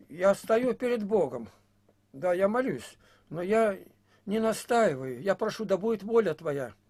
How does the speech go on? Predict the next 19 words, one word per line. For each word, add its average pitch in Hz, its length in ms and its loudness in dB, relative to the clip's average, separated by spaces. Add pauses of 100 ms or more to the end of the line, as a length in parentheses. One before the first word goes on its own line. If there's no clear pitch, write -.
(380)
Я 220 180 2
не 254 140 2
здоровья 247 640 8
прошу, 226 600 0 (360)
а: 202 160 6
«Да 214 120 6
будет 233 300 0
воля 233 280 6
Твоя». 226 280 4
Я 240 60 4
не 254 120 2
знаю, 247 360 4
что 226 220 4
в 185 60 4
этом. 135 340 0 (240)
Я 226 180 4
не 254 140 6
жизни 247 400 4
прошу, - 460 0